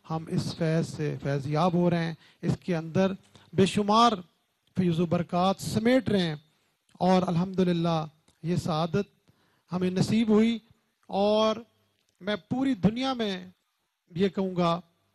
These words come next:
कि हर जगह पे भी जहाँ हमारे लोग मौजूद हैं उनको देखें, इंसानियत की जो खिदमत है वो तो गैर मुस्लिम भी आकर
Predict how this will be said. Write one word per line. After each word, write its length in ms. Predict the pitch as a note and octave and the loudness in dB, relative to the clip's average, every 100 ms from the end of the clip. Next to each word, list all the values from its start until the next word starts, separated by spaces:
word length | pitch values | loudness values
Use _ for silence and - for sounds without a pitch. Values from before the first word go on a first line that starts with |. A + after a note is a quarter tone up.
| _ _ - | _ _ -12
कि 80 | D#3 | -4
हर 180 | F#3 F#3 | -2 0
जगह 280 | F#3+ F#3+ G3 | -2 0 0
पे 160 | G3 | 0
भी 120 | F3+ E3+ | 0 -2
जहाँ 280 | E3 F3 F3 | -2 -4 -4
हमारे 280 | E3 E3 D#3+ | -2 -2 0
लोग 300 | E3+ E3+ D#3+ | 0 0 0
मौजूद 420 | D#3+ E3 G3 F#3 | 0 2 2 2
हैं 240 | F#3 F#3 - _ _ _ _ _ | -2 -4 -12 _ _ _ _ _
उनको 380 | G#3 G#3 - G#3 G3+ G3+ - _ _ _ _ _ _ _ _ _ _ D#3+ | -2 -2 4 4 4 0 -8 _ _ _ _ _ _ _ _ _ _ -2
देखें, 360 | G3+ A#3 A3+ - | 0 0 -4 -4
इंसानियत 680 | G#3 F#3 - G#3 A3 A#3 - | -8 -4 -2 0 0 -4 -4
की 120 | G#3+ | -2
जो 120 | F#3+ | -2
खिदमत 420 | - G3+ G#3+ A3+ G3+ | 2 0 0 -2 0
है 160 | G3 B3+ - _ _ _ _ - | 0 -2 -10 _ _ _ _ -6
वो 120 | F#3+ | -4
तो 140 | G#3+ G#3 | 0 2
गैर 180 | A3 A#3+ | 2 0
मुस्लिम 380 | B3 B3 C4+ A3 | 0 -2 -2 -2
भी 140 | D#3 C#3 _ _ _ _ _ | -2 -4 _ _ _ _ _
आकर 540 | E3+ F#3 F3 G3 F#3 | -4 -2 0 -2 -2